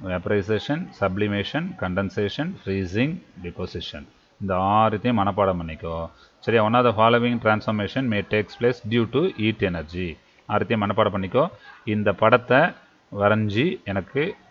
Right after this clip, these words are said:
காட்டு. சரியா? இந்த படத்தை வரைஞ்சி எனக்கு, அ, WhatsApp-ல அனுப்பு. homework இதான் இந்த படம். சரியா? இதை ஆறுத்தையும் நல்லா மனப்பாடம் பண்ணிக்கோ.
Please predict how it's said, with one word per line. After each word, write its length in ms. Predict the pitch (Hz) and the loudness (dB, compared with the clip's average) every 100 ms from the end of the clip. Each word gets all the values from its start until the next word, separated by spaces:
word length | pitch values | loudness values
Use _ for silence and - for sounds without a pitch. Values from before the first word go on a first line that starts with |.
| _ | _
காட்டு. 600 | 95 82 - 92 82 - - | -2 -2 -4 -6 -6 -12 -12
சரியா? 400 | 107 117 117 78 - | -2 2 2 -2 -12
இந்த 140 | 101 98 | -8 -4
படத்தை 320 | 98 104 110 | -2 -2 0
வரைஞ்சி 400 | 101 98 98 135 | 0 0 -2 -4
எனக்கு, 400 | 92 80 120 202 - _ _ _ - | -6 -6 -8 -8 -16 _ _ _ -12
அ, 40 | |
WhatsApp-ல 600 | 92 85 87 90 - 82 | -8 -4 0 0 0 -2
அனுப்பு. 460 | 98 90 82 101 110 | 0 -2 -2 0 0
homework 420 | 90 104 98 - | 2 2 2 -4
இதான் 280 | 85 85 85 | -8 -8 -8
இந்த 120 | 87 | -10
படம். 340 | 82 78 78 - _ | -10 -10 -10 -14 _
சரியா? 300 | - 92 113 165 - _ _ - _ _ _ _ _ _ _ _ - - | -14 -6 -6 -6 -14 _ _ -20 _ _ _ _ _ _ _ _ -20 -2
இதை 180 | 110 101 | 2 2
ஆறுத்தையும் 540 | 95 104 110 - 117 | 4 4 4 2 2
நல்லா 200 | 104 107 | 4 4
மனப்பாடம் 460 | 101 101 101 101 98 | 4 2 2 2 0
பண்ணிக்கோ. 380 | 95 101 131 | -4 -2 -4